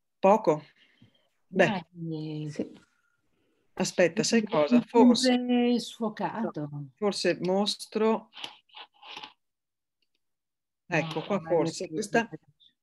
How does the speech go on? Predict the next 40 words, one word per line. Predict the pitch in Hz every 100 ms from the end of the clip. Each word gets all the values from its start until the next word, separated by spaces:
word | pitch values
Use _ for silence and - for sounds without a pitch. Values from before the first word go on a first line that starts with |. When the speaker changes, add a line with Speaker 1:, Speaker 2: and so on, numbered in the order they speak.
| _ -
Speaker 1:
Allora, | 180 160
Speaker 2:
No. | 151
Speaker 1:
qui | 202
possiamo | - 208 240 165 160
meglio | 170 196 202 175
vedere | 160 165 165 147 156 202 - _ -
queste | 196 196 190
diverse | 175 185 180 175 -
mappature, | 170 170 - 165 165 131 135 123
no? | 135 185 208 _
Speaker 2:
Sì. | - 165
Speaker 1:
Vedete, | 180 185 156
questo, | 202 202 214 208 - _
ecco, | 170 170
in |
questo | 185 214 -
caso, | 233 202 156 147 170 196 -
eh, | - 160 151
sono | - 180
fogli | - 185 196 175
diversi, | 156 156 147 139 139 -
perché | 180 170
ho | 165
due | 151 214
versioni | 170 156 - 151 139 160 233 _ _ - - _
dello | - 147
stesso | 147 156 -
lavoro. | 151 147 139 147 208
In | 214
questo | 170 -
caso | 165 160
sono | 151 151 151
fogli, | 165 156 151 143
un | 151
tipo | 139 202 175
di | 160
carta | 160 143 -
diverse, | 156 175 156 147 - 185 - _ _ _ -
che | 190
ve-, | 165 160